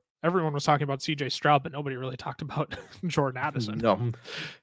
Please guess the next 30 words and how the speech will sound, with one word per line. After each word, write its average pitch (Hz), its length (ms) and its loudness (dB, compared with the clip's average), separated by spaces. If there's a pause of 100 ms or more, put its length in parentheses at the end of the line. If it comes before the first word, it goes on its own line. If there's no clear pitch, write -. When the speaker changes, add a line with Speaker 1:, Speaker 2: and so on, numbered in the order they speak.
(180)
Speaker 1:
who, 180 240 6
Speaker 2:
Yeah. 113 120 12
Speaker 1:
who's 110 120 6
probably 214 300 10
gonna 190 140 8
be 170 120 10
a 160 40 10
top 165 220 8
three 170 140 4
wide 156 200 8
receiver 147 300 0
taken 143 260 0
in 127 100 -6
dynasty 131 420 -4
drafts 120 340 -8
this 123 180 -10
year. 143 220 -6 (440)
Speaker 2:
Yeah, 123 220 8
for - 180 0
sure. 123 340 8 (180)
It's 127 160 4
just, - 400 4 (240)
I 104 80 6
mean, 104 160 6 (380)
I 120 80 10
don't 127 100 12
know 123 120 12
the 113 80 12
full 110 200 10
reasoning. 107 460 8